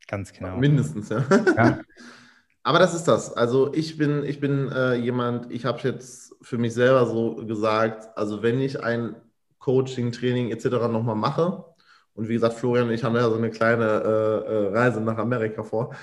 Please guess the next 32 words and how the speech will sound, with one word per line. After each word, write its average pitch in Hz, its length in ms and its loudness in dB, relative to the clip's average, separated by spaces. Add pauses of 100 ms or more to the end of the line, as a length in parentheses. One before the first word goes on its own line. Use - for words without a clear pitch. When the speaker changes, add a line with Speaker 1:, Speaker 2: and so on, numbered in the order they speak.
(280)
Speaker 2:
äh, 120 300 4
dann 120 180 2
will 123 80 2
ich 127 80 0
das 127 200 -4
halt 123 100 2
eins 117 320 -4
zu - 100 -6
eins 107 280 -2
machen. 92 240 -8 (500)
Ja, 107 180 2
Speaker 3:
Mhm. 101 120 2 (260)
Speaker 2:
also 113 480 0
weil 120 180 6
ich 139 80 -2
einfach 147 280 2
sage 147 320 6
so, 147 320 4 (720)
ich 135 160 0
habe 160 140 4
jetzt 131 200 4
so 196 580 6
viele 160 380 0
Coachings 147 760 2
gemacht, - 920 0
Schrägstrich 143 720 -2
gesehen, 160 760 0
ja, 120 320 -2
und 117 560 -4 (100)
die 113 80 -4
meisten 127 800 2
davon 113 920 0